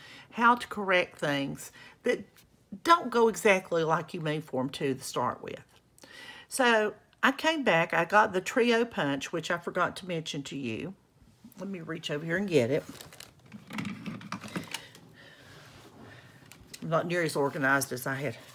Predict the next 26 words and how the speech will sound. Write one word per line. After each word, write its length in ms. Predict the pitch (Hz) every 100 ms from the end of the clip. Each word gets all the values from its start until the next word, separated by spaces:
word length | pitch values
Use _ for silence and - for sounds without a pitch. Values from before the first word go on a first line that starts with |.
| -
thought 220 | - 196 156
I 80 |
was. 520 | 127 120 117 165 240 - - _ _ - - - - -
This 200 | - 247
Trio 400 | - 269 269 247
Punch 640 | 254 - 156 147 147 - - _ _ - - _ _ _ -
punches 400 | 202 196 226 214
out 220 | 151 -
this 200 | 147 -
little 240 | 156 170
design. 600 | 170 175 170 - 135 190 190
It 220 | - -
punches 340 | 170 165 185
out 160 | 175 160
a 60 |
teeny 240 | 160 - 202
tiny 300 | 190 160 180
little 200 | 165 180
hole, 560 | - 151 147 143 147 -
and 120 | 143
then 120 | 165
it 140 | 165
will 160 | 147 147
round 400 | 143 160 156 160
your 80 | 151
corners. 600 | - - 113 - -